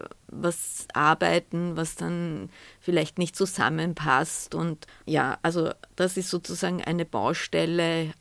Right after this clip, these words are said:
die meiner Meinung nach unbedingt weiter bearbeitet gehört. Weil wenn wir dann drüber diskutieren, also wollen wir jetzt, äh, von Novomatic, äh, einen Kurs anbieten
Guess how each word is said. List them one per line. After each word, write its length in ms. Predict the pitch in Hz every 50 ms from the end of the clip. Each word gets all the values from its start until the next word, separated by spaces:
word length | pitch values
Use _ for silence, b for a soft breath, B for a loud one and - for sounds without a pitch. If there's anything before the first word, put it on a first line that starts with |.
| _ _ -
die 120 | - 170 165 160 156 -
meiner 400 | - 165 165 151 151 165 165 170
Meinung 440 | 175 160 147 156 160 160 170 170 160
nach 240 | 156 151 156 - -
unbedingt 680 | - - 196 208 208 175 - - 151 156 156 - - -
weiter 300 | 147 120 - - - 170
bearbeitet 840 | - - - - - 131 139 160 165 165 165 - - 175 175 -
gehört. 520 | - 170 175 165 165 160 156 156 156 - B B B B B B B B _
Weil 440 | - 156 170 165 160 160 160 - - _ -
wenn 320 | - - 170 175 170 170
wir 100 | 180 180
dann 200 | 180 170 175 180
drüber 340 | - - 175 175 175 180 180
diskutieren, 1000 | 185 - 170 - - - 180 180 - - - 160 165 175 175 180 180 180 175 170
also 440 | - 175 175 165 170 170 160 - -
wollen 340 | 156 156 151 160 170 170
wir 120 | 165 175 180
jetzt, 500 | 175 170 175 175 - - - - - -
äh, 180 | - 160 165
von 320 | 160 - 175 175 175 175 170
Novomatic, 960 | 165 165 160 170 175 175 156 117 123 160 160 - 180 180 175 - - - -
äh, 60 | - -
einen 760 | - 160 165 170 170 165 - - 87 107 160 170 165 170
Kurs 500 | - - - 165 175 185 185 185 - -
anbieten 920 | - - 135 151 170 185 185 - 185 185 196 190 - - 190 190 196 190